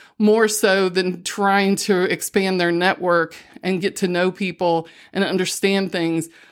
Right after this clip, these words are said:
over the last year and a half. I, believe me, I get that. I haven't wanted to reach out and network with people. Uh, this pandemic hit us all hard. Like, we are not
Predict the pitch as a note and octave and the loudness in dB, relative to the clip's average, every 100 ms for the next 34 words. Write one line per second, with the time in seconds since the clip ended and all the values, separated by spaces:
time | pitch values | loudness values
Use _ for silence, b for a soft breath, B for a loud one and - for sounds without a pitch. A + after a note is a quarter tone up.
0 | b b _ G#3 G3+ F#3+ F#3+ F3+ E3+ F3 | b b _ 2 2 2 0 0 -4 -4
1 | F3+ E3+ F3 - E3+ E3 E3 E3+ C#3+ - | 0 2 0 -2 -4 -2 -2 -2 -2 -2
2 | D#3+ - _ _ - G3+ C4+ - - G#3 | -6 -14 _ _ -2 0 0 -2 -2 2
3 | B3 C4+ A3 G#3 A3 G3+ A3 A3 D#3+ C3 | 4 4 4 2 2 2 0 2 -2 -2
4 | - - _ _ G3+ B3+ A#3+ A3 A3 G3+ | -6 -10 _ _ 0 2 2 4 2 2
5 | G3+ F#3+ G3 G#3+ F#3+ F3 F3+ C3+ F3 E3 | 0 -2 -2 0 0 0 -2 -2 -4 -4
6 | E3+ - F3+ F3+ G3 G3 b b b b | -6 -6 -4 -2 -2 -4 b b b b
7 | - G3+ - A#3+ A#3+ C4 A#3+ A#3 A#3 G3 | -2 -2 0 -4 -2 0 2 2 0 -2
8 | A3 G#3+ - F#3 F#3+ F3 E3+ D#3 E3 - | 0 0 0 0 0 0 0 0 -4 -8
9 | F3 F#3 A3 A3+ F#3+ G3 F#3 | -10 -6 0 0 2 0 0